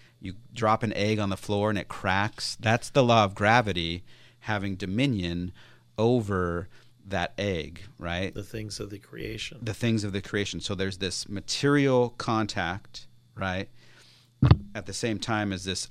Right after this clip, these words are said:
Speaker 1: ideal, conceptual law of gravity. And that is kind of how this idea of the one and the many, you know, uh, come together. And God makes perfect sense of, of all of it,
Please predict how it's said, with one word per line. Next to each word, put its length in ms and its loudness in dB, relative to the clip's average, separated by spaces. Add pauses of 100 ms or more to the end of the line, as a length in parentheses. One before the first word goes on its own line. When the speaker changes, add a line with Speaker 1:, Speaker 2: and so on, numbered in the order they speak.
Speaker 1:
ideal, 920 0
conceptual 1000 -4 (420)
law 360 2
of 100 -8
gravity. 600 -4
And 180 -6
that 260 -4
is 260 -10 (540)
kind 260 4
of 100 0
how 260 0
this 440 -6 (520)
idea 400 -2
of 100 -10
the 80 -6
one 260 -2
and 140 -2
the 40 -2
many, 520 -2 (1000)
you 160 -2
know, 420 -4 (280)
uh, 360 -4 (120)
come 240 0
together. 500 -4
And 240 -8
God 260 6
makes 220 0
perfect 360 -4
sense 400 -4 (500)
of, 460 -6
of 220 -6
all 240 2
of 100 -6
it, 140 -12